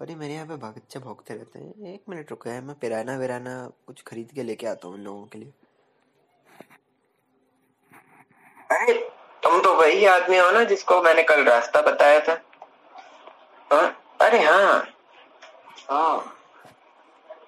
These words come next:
Speaker 2: ये दुकान आपकी है? हाँ, छोटी सी एक दुकान है। अम, तुमसे कोई बात नहीं कर रहा होगा ना इस टाउन के शराब को लेके? हाँ, कोई भी बात नहीं कर रहा है।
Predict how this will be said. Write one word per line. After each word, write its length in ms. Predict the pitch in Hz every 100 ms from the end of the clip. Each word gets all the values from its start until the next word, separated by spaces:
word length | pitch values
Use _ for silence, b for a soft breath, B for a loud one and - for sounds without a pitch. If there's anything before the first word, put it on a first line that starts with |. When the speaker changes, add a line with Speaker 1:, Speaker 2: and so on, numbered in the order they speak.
| _ _ _ -
Speaker 2:
ये 80 |
दुकान 360 | 117 110 123 147
आपकी 340 | 139 - 240
है? 260 | 226 - - _ _ - - - - -
हाँ, 460 | - 120 110 107 107
छोटी 360 | - 120 104
सी 140 | 101 104
एक 120 | 101
दुकान 380 | 98 104 98 87
है। 160 | 87 _ _ _ _ -
अम, 280 | 117 107 98
तुमसे 320 | - 120 123
कोई 100 | 120
बात 320 | 110 104 117 123
नहीं 100 | 113
कर 160 | 104
रहा 140 | 101 101
होगा 200 | 104 135
ना 200 | 160 160 _ _ _ _ -
इस 140 | - _ _ -
टाउन 280 | 110 107 107
के 420 | 113 110 98 95 -
शराब 320 | 107 104 -
को 80 | 110
लेके? 280 | 107 - 120 - _ _ _ - - _ _ _ -
हाँ, 640 | - - - 120 117 113
कोई 220 | 110 120 117
भी 100 | 110
बात 240 | 107 107
नहीं 160 | 110 110
कर 160 | 107 104
रहा 160 | 104
है। 240 | 104 -